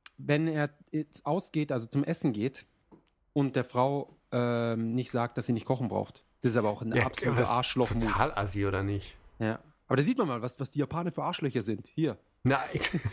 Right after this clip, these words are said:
Speaker 2: Das so
Speaker 1: Ähm,
Speaker 2: japanspezifisch ist, sei dahingestellt.
Speaker 1: Ja, ich glaub, also ich, ich, ich könnte mir vorstellen, dass deine Frau dir die Eier abreißt, wenn du sowas bringst.
Speaker 2: Ja, aber ich würde es
Speaker 1: Um
Speaker 2: ja
Speaker 1: das
Speaker 2: nicht
Speaker 1: jetzt mal
Speaker 2: bringen.
Speaker 1: milder auszudrücken.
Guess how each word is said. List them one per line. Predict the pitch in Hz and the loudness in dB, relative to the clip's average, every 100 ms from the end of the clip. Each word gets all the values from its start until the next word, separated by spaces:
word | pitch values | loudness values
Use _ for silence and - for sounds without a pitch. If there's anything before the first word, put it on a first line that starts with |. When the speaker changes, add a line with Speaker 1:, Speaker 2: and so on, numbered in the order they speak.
| 359 349 - - - - - - _ _ _ - | 4 4 4 -18 -18 -18 -20 -20 _ _ _ -8
Speaker 2:
Das | 110 - | -4 2
so | 117 131 | 2 2
Speaker 1:
Ähm, | |
Speaker 2:
japanspezifisch | 113 143 147 143 147 139 139 135 123 | 4 4 4 2 2 0 0 0 2
ist, | 127 120 | 0 2
sei | 117 110 | 2 2
dahingestellt. | 110 117 98 95 95 - - - - _ _ _ _ _ _ _ _ _ _ _ _ - _ _ _ _ 139 | 2 0 0 0 0 -4 -18 -20 -20 _ _ _ _ _ _ _ _ _ _ _ _ -20 _ _ _ _ -4
Speaker 1:
Ja, | 147 | -2
ich | 104 | -2
glaub, | - 110 - - - | 0 -2 -4 -18 -6
also | 117 117 | -2 0
ich, | 117 127 120 | -2 -6 -8
ich, | 120 - - | -8 -8 -18
ich | _ _ _ _ | _ _ _ _
könnte | 143 127 | 0 2
mir | |
vorstellen, | 139 131 123 | 0 0 -2
dass | 110 | -4
deine | - 120 110 | -2 -2 -2
Frau | 120 | -2
dir | 120 113 110 - - - - | 2 0 0 -6 -12 -16 -4
die | - | 0
Eier | 131 110 | 2 0
abreißt, | - 107 98 - | -2 -4 -4 -4
wenn | 101 | -6
du | 101 | -4
sowas | 101 98 | -4 -4
bringst. | - 104 101 - - _ _ _ _ _ - | -4 -4 -4 -12 -20 _ _ _ _ _ 0
Speaker 2:
Ja, | |
aber | 120 | 2
ich | 95 | 2
würde | 147 | 2
es | 120 | 2
Speaker 1:
Um | |
Speaker 2:
ja | 120 | 2
Speaker 1:
das | 113 | 2
Speaker 2:
nicht | |
Speaker 1:
jetzt | 117 - | 0 2
mal | - | 2
Speaker 2:
bringen. | 110 | 4
Speaker 1:
milder | 143 131 | 4 4
auszudrücken. | 120 120 123 113 104 | 0 -2 -2 0 -2